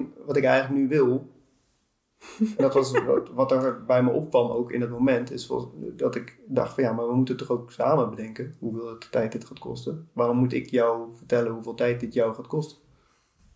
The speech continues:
Ik bedoel, jij weet hoeveel informatie het is. Ik weet hoeveel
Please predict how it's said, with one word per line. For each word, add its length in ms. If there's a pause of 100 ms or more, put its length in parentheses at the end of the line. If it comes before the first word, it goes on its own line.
(280)
Ik 140
bedoel, 100
jij 180
weet 200
hoeveel 500
informatie 580
het 80
is. 300
Ik 180
weet 260
hoeveel 460